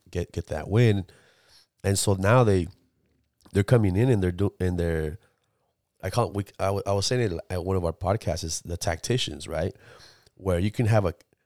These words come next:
a coach that's coaching eight-year-olds, nine-year-olds, and then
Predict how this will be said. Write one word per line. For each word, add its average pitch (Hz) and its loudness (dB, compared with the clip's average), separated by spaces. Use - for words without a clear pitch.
a - -10
coach - 0
that's - -6
coaching 85 -4
eight-year-olds, 85 -6
nine-year-olds, 85 -2
and 87 -6
then 98 -2